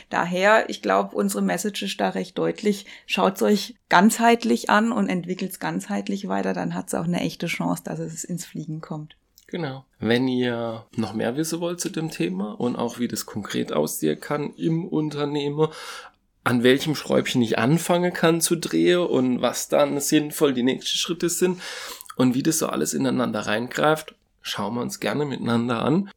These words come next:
Speaker 2: Wenn du Interesse hast, dann melde dich einfach bei uns. Da findest du uns unter w w w punkt we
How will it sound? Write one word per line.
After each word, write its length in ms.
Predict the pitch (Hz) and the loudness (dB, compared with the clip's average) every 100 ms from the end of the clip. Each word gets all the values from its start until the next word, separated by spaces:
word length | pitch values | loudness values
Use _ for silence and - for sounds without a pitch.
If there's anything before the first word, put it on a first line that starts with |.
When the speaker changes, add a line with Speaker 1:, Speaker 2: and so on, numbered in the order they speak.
| _ - | _ -4
Speaker 2:
Wenn 180 | 120 | 0
du 80 | 113 | 0
Interesse 380 | 110 120 117 165 | 0 0 2 2
hast, 180 | 185 - | 2 0
dann 140 | 120 | 0
melde 240 | 120 143 185 | 0 0 -2
dich 100 | 165 | -2
einfach 280 | 165 160 | -2 -4
bei 140 | 156 - | -2 -2
uns. 280 | 147 - - | -2 -4 -4
Da 80 | |
findest 340 | 113 120 117 - | -2 -2 0 -2
du 40 | |
uns 120 | 110 | -2
unter 380 | - 175 185 185 | 0 0 0 -2
w 160 | 127 110 | -2 -2
w 160 | 107 | -2
w 120 | 127 160 | 0 -2
punkt 360 | - 160 160 | 2 4 4
we 280 | 127 180 190 | 2 -2 -2